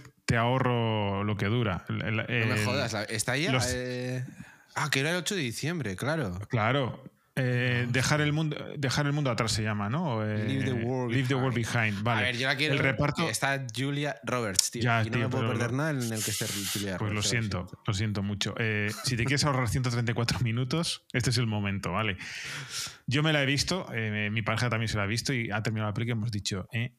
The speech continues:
Speaker 1: ¿Qué?". ¿Sabes? Todo esto pa, pa esto, pa nada. Eh, no merece la pena, sinceramente.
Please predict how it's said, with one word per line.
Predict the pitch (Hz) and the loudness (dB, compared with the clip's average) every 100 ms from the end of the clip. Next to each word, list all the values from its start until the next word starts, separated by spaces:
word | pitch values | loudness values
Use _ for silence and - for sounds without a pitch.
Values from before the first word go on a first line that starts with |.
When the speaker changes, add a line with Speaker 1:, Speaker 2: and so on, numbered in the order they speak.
| _ _ | _ _
Speaker 1:
¿Qué?". | - 151 160 - _ _ _ _ _ _ | -4 -2 -4 -10 _ _ _ _ _ _
¿Sabes? | - 120 117 - | -6 -4 -4 -4
Todo | 117 | -4
esto | 123 123 135 | -4 -4 -4
pa, | 120 120 - _ | -4 -6 -8 _
pa | 113 | -2
esto, | 131 143 107 | 0 -2 -2
pa | 104 | 0
nada. | 107 147 135 87 - _ - - - - - | 2 2 0 -4 -12 _ -20 -20 -20 -20 -4
Eh, | 127 113 107 104 104 101 | -2 0 0 0 0 0
no | 120 | 0
merece | 120 98 | -2 -2
la | 95 | -2
pena, | 104 92 - - _ _ | -2 -2 -6 -14 _ _
sinceramente. | - 104 98 95 90 92 - | -4 -2 0 0 -2 -4 -8